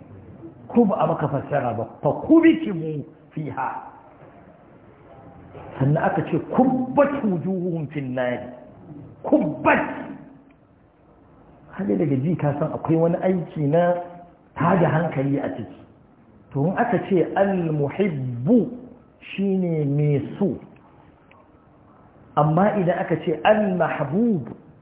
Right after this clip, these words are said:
to wanda ake so kenan. To shi yasa cikin magabata an ruwaito daga, eh, Rabi'atul Adawiyya rahmatullahi alaiha, Allah ya, ya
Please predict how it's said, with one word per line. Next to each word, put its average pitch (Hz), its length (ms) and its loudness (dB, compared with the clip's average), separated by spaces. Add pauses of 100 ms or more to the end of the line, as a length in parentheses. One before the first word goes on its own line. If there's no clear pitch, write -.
(120)
to 135 60 -6
wanda 147 460 0
ake 123 360 -4
so 117 120 -6 (140)
kenan. 76 260 -14 (1300)
To 123 100 -4
shi 185 260 2
yasa 185 300 0
cikin 180 280 -4
magabata 156 760 2
an 165 160 0
ruwaito 175 360 0
daga, 120 680 0 (320)
eh, 123 40 -12 (360)
Rabi'atul 147 580 0
Adawiyya 131 640 0
rahmatullahi 127 760 -2
alaiha, 156 580 0
Allah 143 180 0
ya, 131 200 0 (120)
ya 135 160 -4